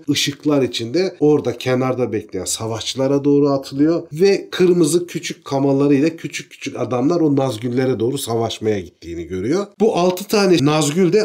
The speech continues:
arkadan Glorfindel, Aragorn yani yol gezer ve diğerlerinin geldiklerini elfçe naralar atarak bunların üstüne geldiklerini görünce panik içinde nehre doğru yöneliyorlar. Nehre doğru gelince arkadan gelen o sel sularıyla beraber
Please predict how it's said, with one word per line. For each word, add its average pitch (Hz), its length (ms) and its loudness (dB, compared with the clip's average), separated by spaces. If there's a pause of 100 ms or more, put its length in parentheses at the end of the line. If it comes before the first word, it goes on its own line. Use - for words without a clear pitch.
(120)
arkadan 147 540 2
Glorfindel, 147 800 2
Aragorn 135 460 2
yani 113 260 0
yol 143 240 4
gezer 131 360 2
ve 110 160 -2
diğerlerinin 127 640 2
geldiklerini 120 800 0 (100)
elfçe 139 720 0
naralar 127 520 2
atarak 110 400 -4
bunların 123 280 0
üstüne 123 280 0
geldiklerini 110 640 0
görünce 151 500 4
panik 185 340 2
içinde 175 540 -2
nehre 131 440 2
doğru 87 260 -6
yöneliyorlar. 87 680 -8
Nehre 165 380 4
doğru 131 260 4
gelince 143 460 4
arkadan 135 560 0
gelen 113 260 2
o 107 80 0
sel 151 320 0
sularıyla 113 580 -2
beraber 139 420 0